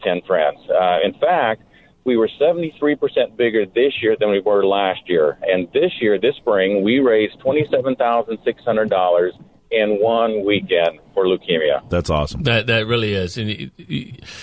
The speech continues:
Speaker 3: you can say what you wanna say about, you know, how divided people may feel or,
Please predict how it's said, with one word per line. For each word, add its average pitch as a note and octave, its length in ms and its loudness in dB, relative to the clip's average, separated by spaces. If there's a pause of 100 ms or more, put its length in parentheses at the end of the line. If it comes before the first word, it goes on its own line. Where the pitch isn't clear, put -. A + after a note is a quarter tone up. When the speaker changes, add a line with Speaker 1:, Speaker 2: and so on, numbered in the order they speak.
(960)
Speaker 3:
you D3+ 100 0
can E3+ 80 0
say E3 240 0
what C#3 140 0
you C3 80 -2
wanna A#2+ 200 -2
say A2+ 320 0
about, G2 540 -4
you A2 60 -4
know, F#2+ 180 -2
how G2 200 -2
divided F#2+ 580 -2
people G2 260 -2
may F#2+ 240 2
feel F#2+ 420 -2
or, F2 160 -2